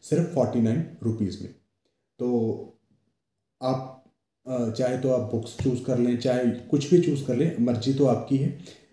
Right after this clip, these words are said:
लेकिन ये तीनों आपके लिए बेस्ट ऑप्शंस मैं लेके आया हूँ।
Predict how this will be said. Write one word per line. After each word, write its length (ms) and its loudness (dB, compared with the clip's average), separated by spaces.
लेकिन 280 -2
ये 180 2
तीनों 420 2
आपके 160 -2
लिए 140 4
बेस्ट 320 2
ऑप्शंस 320 -2
मैं 120 2
लेके 280 0
आया 160 -2
हूँ। 100 -8